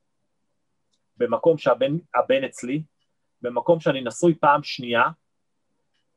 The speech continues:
שיש לי, אה, שתי ילדות, שאחת עם, אה, שיער בהיר ומטולטל עם עיניים בהירות, שהן קמות בלילה והן אומרות, "אבא, אבא",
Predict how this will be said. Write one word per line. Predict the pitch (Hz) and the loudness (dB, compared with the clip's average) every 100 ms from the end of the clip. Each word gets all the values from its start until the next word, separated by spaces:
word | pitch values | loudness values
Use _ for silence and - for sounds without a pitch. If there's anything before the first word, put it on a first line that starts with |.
| _ | _
שיש | - - 131 131 151 - - | -20 -12 -6 -4 -4 -8 -6
לי, | 165 156 151 147 | 0 4 4 6
אה, | 135 123 | 4 2
שתי | - 156 | -2 0
ילדות, | 151 135 120 117 - _ _ _ _ _ _ _ _ _ _ _ _ _ | 2 2 2 0 0 _ _ _ _ _ _ _ _ _ _ _ _ _
שאחת | - - 127 - 151 - - | -14 -2 -2 0 -2 -2 0
עם, | 143 131 131 | -4 -4 -4
אה, | 123 120 120 117 117 117 _ _ _ _ _ _ _ _ _ _ - | -4 -2 -4 -6 -8 -10 _ _ _ _ _ _ _ _ _ _ -20
שיער | - 135 135 135 | -8 2 2 4
בהיר | 120 123 139 151 127 - | 2 0 0 -2 -4 -8
ומטולטל | 104 113 113 110 113 104 131 135 | -6 -4 -4 -6 -8 -2 2 2
עם | 120 | 0
עיניים | 110 117 113 | -2 -2 -2
בהירות, | 110 107 110 - - _ _ _ _ _ _ _ _ _ _ _ _ - | -2 -2 0 0 -2 _ _ _ _ _ _ _ _ _ _ _ _ -10
שהן | - 208 - | -4 -2 2
קמות | - 147 160 | 2 2 2
בלילה | 277 135 139 147 127 107 - _ _ 101 | 4 6 6 4 2 0 -2 _ _ -4
והן | 123 123 | -4 -2
אומרות, | 127 139 - | -2 -2 0
"אבא, | 143 156 139 139 | 2 2 6 6
אבא", | 139 | 6